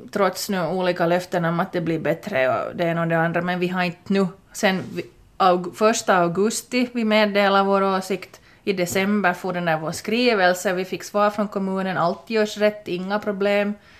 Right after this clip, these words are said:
De har anvisningar hur de ska gö-, vuxna ska göra om det blir någon mobbning eller våldsamheter, men ingenting följs upp liksom, att har det gjorts någonting, var är rapporterna?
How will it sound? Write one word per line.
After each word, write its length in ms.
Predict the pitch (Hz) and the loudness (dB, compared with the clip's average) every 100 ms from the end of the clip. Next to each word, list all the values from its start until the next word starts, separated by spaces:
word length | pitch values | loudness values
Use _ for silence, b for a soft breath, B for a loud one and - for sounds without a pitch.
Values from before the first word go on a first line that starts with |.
| b b b | b b b
De 240 | - 190 196 | -4 -2 2
har 380 | 233 240 233 - - 202 - - | 4 6 4 0 -12 -18 -20 -4
anvisningar 840 | 208 226 220 220 220 214 208 208 - | 0 2 2 -2 -2 0 2 2 0
hur 100 | 202 | -2
de 120 | 208 214 | 0 0
ska 200 | - 202 | -2 -2
gö-, 240 | 196 185 | 0 0
vuxna 340 | 196 208 - | -2 -6 -6
ska 180 | 202 208 | -6 -2
göra 240 | 202 190 185 | 0 0 0
om 100 | 185 | -2
det 80 | |
blir 240 | 180 180 180 | -4 -2 0
någon 140 | 175 | 0
mobbning 440 | 170 170 175 175 170 | -2 -4 -4 -4 -2
eller 300 | 170 165 170 | 0 -2 -2
våldsamheter, 920 | 208 202 170 165 165 160 180 175 185 | -8 -6 -2 -2 -2 -6 -6 -6 -6
men 240 | 170 175 175 - b b b b b b b b _ | -6 -6 -8 -16 b b b b b b b b _
ingenting 480 | 240 214 214 220 214 | 0 4 4 4 2
följs 420 | 208 226 208 208 | 4 6 6 4
upp 300 | 254 - - | 0 0 0
liksom, 380 | 190 185 - 170 | -2 -2 -4 -4
att 100 | 170 | -2
har 120 | 190 | -2
det 100 | 180 | 2
gjorts 400 | 220 269 220 - | 4 6 4 4
någonting, 380 | 196 170 160 175 | -2 -2 -2 0
var 140 | 190 | 2
är 60 | 196 | 2
rapporterna? 840 | 196 196 226 254 262 - 156 135 | 0 0 2 2 0 -4 0 0